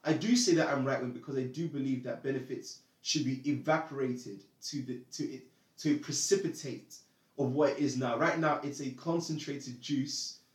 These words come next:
of laziness and unproductivity. I think that it should be condensed all the way down to this salt of,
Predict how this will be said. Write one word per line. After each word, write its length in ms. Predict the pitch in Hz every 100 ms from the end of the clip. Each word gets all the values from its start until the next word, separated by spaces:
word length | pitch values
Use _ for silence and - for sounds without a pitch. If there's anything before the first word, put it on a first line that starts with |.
| _ _ _
of 320 | 131 127 123 117
laziness 960 | 120 143 147 143 120 104 - - - _ _ _
and 200 | 120 120 -
unproductivity. 840 | 139 135 120 - 127 113 - 101 -
I 60 | 123
think 200 | 143 156
that 120 | -
it 60 | 131
should 160 | 127 120
be 140 | 120 - _ _ -
condensed 720 | 170 170 160 147 - - - -
all 240 | 180 214
the 100 | 190
way 160 | 190 185
down 540 | 180 165 139 127 147 - _ _ _ _ _ -
to 80 | 135
this 480 | 147 147 - - - _ _ _
salt 840 | - - - - 196 175 - - - - _ _ _
of, 340 | 131 135 131